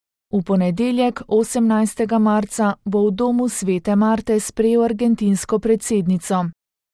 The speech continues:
Papež Frančišek bo v torek, devetnajstega marca, ob devet trideset na Trgu svetega Petra daroval sveto mašo ob začetku petrinske službe.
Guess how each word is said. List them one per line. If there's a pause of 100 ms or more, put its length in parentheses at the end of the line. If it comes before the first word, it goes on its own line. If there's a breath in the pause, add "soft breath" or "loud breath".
Papež
Frančišek
bo
v
torek,
devetnajstega
marca, (160)
ob
devet
trideset
na
Trgu
svetega
Petra
daroval
sveto
mašo
ob
začetku
petrinske
službe.